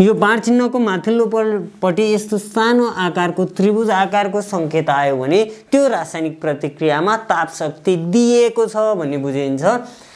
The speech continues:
त्यसै गरी सोडियम क्लोराइड, सोडियम क्लोराइडलाई तताइदिने हो भने यो एनए प्लस सिएल टू। सोडियम क्लोराइडलाई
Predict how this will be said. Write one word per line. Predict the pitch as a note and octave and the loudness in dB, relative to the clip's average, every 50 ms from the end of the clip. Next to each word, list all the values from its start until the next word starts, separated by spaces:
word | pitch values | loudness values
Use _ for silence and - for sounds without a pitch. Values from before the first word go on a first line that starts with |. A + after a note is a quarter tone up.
| - - - - - - - - | -20 -20 -20 -20 -20 -20 0 2
त्यसै | A#3 B3 A#3+ B3 A#3 A3 | 2 2 4 2 0 0
गरी | F#3 E3+ D#3+ D#3 E3+ F#3 G#3 G#3+ G3 - - - - _ _ _ _ _ | 2 0 0 2 2 0 0 -2 -4 -8 -14 -20 -20 _ _ _ _ _
सोडियम | - - - A3 A3 G#3 G#3+ G#3+ G3+ G3 | -6 0 2 2 4 4 2 2 0 -2
क्लोराइड, | F#3+ F3 D#3+ D3+ C#3+ C3+ B2+ B2+ B2 - - _ _ _ _ _ _ _ _ _ _ _ _ _ _ _ _ _ _ _ _ _ _ _ _ _ - - - - - - - - - - - - _ _ _ _ - - - - - - - | -4 -4 -4 -4 -4 -4 -6 -8 -10 -12 -16 _ _ _ _ _ _ _ _ _ _ _ _ _ _ _ _ _ _ _ _ _ _ _ _ _ -20 -20 -20 -20 -20 -20 -20 -20 -20 -20 -20 -20 _ _ _ _ -20 -20 -20 -20 -20 -12 -6
सोडियम | - - A3 A3+ A#3 B3 B3+ B3+ A#3+ | 2 4 4 6 6 4 4 2 2
क्लोराइडलाई | G3 G#3 F#3 E3 D#3 D#3 F3 G3 A3 A#3+ G#3+ F#3+ F3 E3+ F3+ G3 G#3+ A3 | 4 4 4 4 2 2 2 0 0 0 -2 -2 -2 0 0 0 0 0
तताइदिने | - G#3+ - G3 G3 G3 G#3 G#3 G#3+ F#3+ F#3 F#3+ F3 D#3+ D3 | 0 0 -2 -2 0 2 2 2 2 2 0 0 -2 -2 -4
हो | C#3 B2+ B2 A#2+ | -4 -6 -6 -6
भने | C3 C3+ C#3+ D#3 E3 F3+ E3+ | -6 -4 -2 0 0 2 2
यो | D3+ D3+ D#3+ F3+ G3 G3 G3 G3 - - - _ _ | 2 2 2 2 0 -2 -2 -6 -14 -20 -20 _ _
एनए | E3 D#3+ D#3+ E3 F3 F3+ F#3 G3 G3 G#3 G3+ G3+ - - - _ _ _ | 2 2 2 4 2 4 4 4 4 2 0 -2 -6 -12 -20 _ _ _
प्लस | - C3+ C3+ C#3 D3 D#3 E3+ E3 - - - _ _ _ _ _ _ | -4 -2 -2 0 0 -2 -2 -4 -8 -14 -20 _ _ _ _ _ _
सिएल | - - - - F3 E3 D#3+ D#3 D3 D3 D3+ D3+ D3+ - - - | -18 -10 -2 0 2 4 4 4 2 0 0 -4 -6 -12 -8 -2
टू। | - E3 C#3 - - - - - _ _ _ _ _ _ _ _ _ _ _ _ _ _ _ - - - - - - - - - - - - - - - - - - - | 0 0 0 0 -4 -8 -16 -20 _ _ _ _ _ _ _ _ _ _ _ _ _ _ _ -20 -20 -20 -20 -20 -20 -20 -18 -18 -20 -20 -18 -20 -20 -20 -20 -20 -12 0
सोडियम | - - G3 G3+ A3 A3 G#3 F3+ | 2 4 4 4 4 2 2 2
क्लोराइडलाई | G#3+ G3 G3 G3 G3 G3 G3+ G3+ G3+ G3+ G#3 G#3+ | 2 2 4 4 4 2 2 2 2 0 0 0